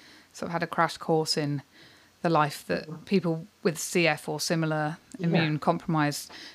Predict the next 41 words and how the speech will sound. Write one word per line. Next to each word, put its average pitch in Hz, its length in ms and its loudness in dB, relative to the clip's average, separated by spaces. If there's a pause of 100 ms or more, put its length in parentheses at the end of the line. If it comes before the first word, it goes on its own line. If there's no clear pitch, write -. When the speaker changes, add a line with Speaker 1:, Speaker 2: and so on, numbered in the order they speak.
Speaker 1:
diseases 165 420 2
have 175 160 2
to 180 100 -2
live 170 200 4
anyway. 190 460 6 (440)
Um, 190 280 8
Speaker 2:
Yes. - 340 6 (100)
Speaker 1:
so - 180 8
me 214 140 10
and 208 60 10
my 196 80 10
husband 196 400 8
sort 180 100 -2
of 175 60 -6
discussed 175 460 2
how 180 340 8
that's - 240 4
been 196 180 4
quite 196 180 2
a 185 40 0
good 180 180 2
thing 180 260 4
'cause 175 280 -4
at 190 100 -2
least 202 220 2
people 190 240 2
now 175 140 4
understand 170 500 4
if - 80 -8
they 175 100 2
come 175 220 4
around, 165 180 6
we're 160 60 0
like, 156 160 0
"Oh, 180 120 2
can 185 140 -2
you 175 60 2
wash 170 180 -4
your 180 80 -2
hands?" 160 340 0
Or, 147 260 -4